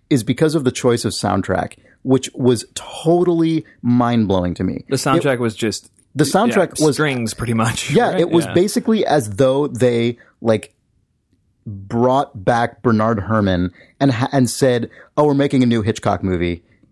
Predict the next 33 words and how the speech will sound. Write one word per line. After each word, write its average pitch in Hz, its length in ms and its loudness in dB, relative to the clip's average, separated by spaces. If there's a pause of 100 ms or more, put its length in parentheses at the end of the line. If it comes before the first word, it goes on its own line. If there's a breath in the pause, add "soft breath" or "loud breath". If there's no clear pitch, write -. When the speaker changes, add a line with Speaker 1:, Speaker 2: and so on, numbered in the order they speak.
(140)
Speaker 1:
Just, - 380 -2
like, 120 160 0
score 113 280 0
that." 90 400 -4 (120)
Speaker 2:
Yeah. 127 300 0
Speaker 1:
As 127 180 0
though 143 220 2
it 147 100 -2
was 131 140 2
nineteen 123 420 0
sixty-two. 104 680 -2
And, 156 200 0 (100)
and 151 260 0
it 160 140 0
was 165 140 2
amazing 180 380 2
to 107 80 -4
me. 104 180 2
It 143 100 0
really 156 380 2
felt - 280 0
like 123 120 0
an 113 180 0
old 143 380 2
Hollywood 104 720 0 (560 loud breath)
s-, - 340 -10
sort 123 260 0
of, 107 140 -2 (540)
um, 101 460 0 (160)
psycho 147 460 0
thriller 123 540 2
drama. 104 600 2
Speaker 2:
Mm-hmm. 120 160 -2